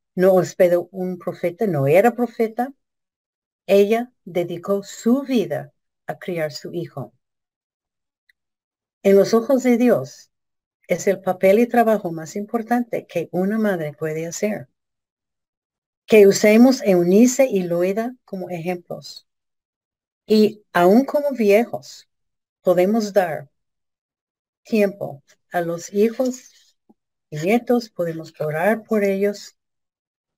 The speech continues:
No hay algo mejor que una madre, de una madre, en creer hijos, crear hijos que amen y sirvan a Dios.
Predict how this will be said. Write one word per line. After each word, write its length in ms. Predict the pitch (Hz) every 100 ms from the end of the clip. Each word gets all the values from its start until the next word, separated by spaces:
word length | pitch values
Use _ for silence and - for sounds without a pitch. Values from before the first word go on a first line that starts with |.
| -
No 340 | 190 226 254 220
hay 280 | 220 233 -
algo 340 | 190 196 202
mejor 480 | 202 196 170 175 165
que 160 | 180 180
una 160 | 185
madre, 540 | 190 185 170 - 165 _ _ _
de 280 | 170 175 175
una 260 | 214 240
madre, 460 | 185 135 147 151 - _ _ _ _ _ _
en 260 | 180 170 165
creer 600 | - 175 165 180 208 -
hijos, 580 | 208 196 156 151 - -
crear 420 | - 185 175 190 202
hijos 540 | 208 190 - - - _ -
que 140 | 165
amen 300 | 165 165 175
y 100 | 175
sirvan 420 | 170 165 156 160
a 100 | 151
Dios. 520 | 156 165 135 - -